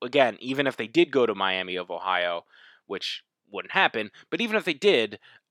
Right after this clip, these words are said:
that's not very far. If Pitt had a, a game with Marshall, that's extremely close, not very far.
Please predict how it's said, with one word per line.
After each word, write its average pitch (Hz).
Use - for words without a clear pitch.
that's 131
not 139
very 120
far. -
If 139
Pitt 156
had 135
a, 127
a 117
game 135
with 131
Marshall, 120
that's 110
extremely 131
close, -
not 123
very 120
far. -